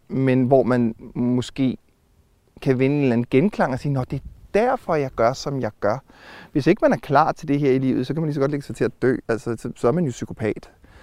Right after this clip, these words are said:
Og det tror jeg faktisk er noget af det, øh, den her, øhm, afhandling eller det, de her svar giver præg af, at jeg ikke er, altså, psykopat. Øhm, jeg er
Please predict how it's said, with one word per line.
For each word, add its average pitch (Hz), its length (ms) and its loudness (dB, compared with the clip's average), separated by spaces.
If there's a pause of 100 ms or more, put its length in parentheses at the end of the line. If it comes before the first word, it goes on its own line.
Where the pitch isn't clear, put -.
(220)
Og 139 120 -4 (100)
det 277 100 2
tror 240 220 4
jeg 180 120 0
faktisk - 540 -2
er - 40 -2
noget 160 220 2
af 143 140 -2
det, 151 280 0 (100)
øh, 135 260 4
den 151 160 -4
her, 123 600 0
øhm, - 920 -4 (120)
afhandling 151 640 2
eller 123 180 0
det, 139 340 -2
de 160 80 -2
her 139 240 2
svar 135 500 2 (1400)
giver 160 160 2
præg 139 260 2 (100)
af, 139 60 2
at - 180 0
jeg - 60 -2 (140)
ikke - 240 0
er, 98 140 2 (480)
altså, 123 200 0
psykopat. 123 640 -2 (120)
Øhm, 123 920 4 (360)
jeg 143 280 4
er 123 240 4